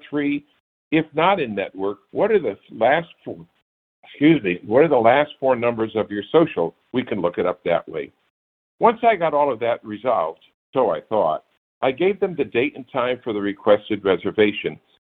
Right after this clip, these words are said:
I was informed that they would call me the night before and tell me what time my reservation would it be, would be.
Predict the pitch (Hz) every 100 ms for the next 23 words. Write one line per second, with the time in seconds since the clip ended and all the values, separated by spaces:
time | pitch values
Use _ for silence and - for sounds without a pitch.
0 | - 240 254 240 240 - 156 156 143 139
1 | 143 131 131 - 143 160 156 117 110 110
2 | 120 113 113 107 110 110 107 - 131 120
3 | 104 113 - 113 107 107 104 104 101 101
4 | 98 92 92 - 95 101 98 95 165 123
5 | - 101 113 117 131 76